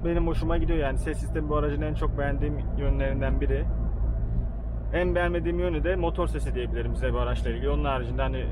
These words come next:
göz, ticari bir araç olarak zaten çok iyi,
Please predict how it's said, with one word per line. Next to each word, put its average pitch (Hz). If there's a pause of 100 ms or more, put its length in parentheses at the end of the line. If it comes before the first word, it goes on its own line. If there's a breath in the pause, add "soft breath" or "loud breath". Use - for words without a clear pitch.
(100)
göz, 147 (320)
ticari 156
bir 160
araç 156
olarak 151
zaten 151
çok 165
iyi, 143